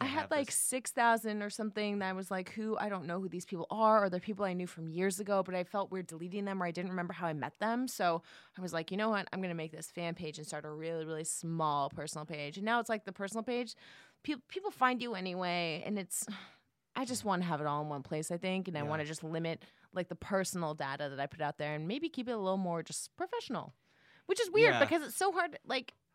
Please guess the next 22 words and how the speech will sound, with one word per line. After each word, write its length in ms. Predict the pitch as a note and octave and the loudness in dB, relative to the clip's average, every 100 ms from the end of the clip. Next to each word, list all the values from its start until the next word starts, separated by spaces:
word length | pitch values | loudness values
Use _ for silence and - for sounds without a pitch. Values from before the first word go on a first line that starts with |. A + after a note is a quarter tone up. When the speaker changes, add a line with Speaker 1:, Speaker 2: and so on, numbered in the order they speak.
| D3+ | 8
Speaker 1:
Well, 80 | |
you 60 | G#3+ | 8
Speaker 2:
I 40 | |
Speaker 1:
know 80 | A3+ | 10
what 60 | C#4 | 8
you 60 | |
Speaker 2:
am 60 | D4+ | 8
Speaker 1:
could 40 | D4 | 10
Speaker 2:
my 140 | D4+ | 10
Speaker 1:
do 60 | D#4 | 10
is 20 | |
Speaker 2:
brand. 360 | F4 B3+ E3+ | 8 8 6
Like, 180 | F#3 F#3 | 2 -2
you 200 | A3 C#4+ | 0 0
are 160 | - C4 | 2 0
your 180 | C4 C4 | 2 0
brand, 520 | A3 B3 C4 F#3 G3+ | 4 6 8 4 2
Speaker 1:
Yeah. 40 | G3+ | 0
Speaker 2:
you 80 | G3+ | 2
know? 360 | F#3 F#3+ A3+ - | 2 2 -2 -6
Speaker 1:
You 120 | E3+ | -8
could, 320 | A3 C#4+ A3+ | -4 -4 -6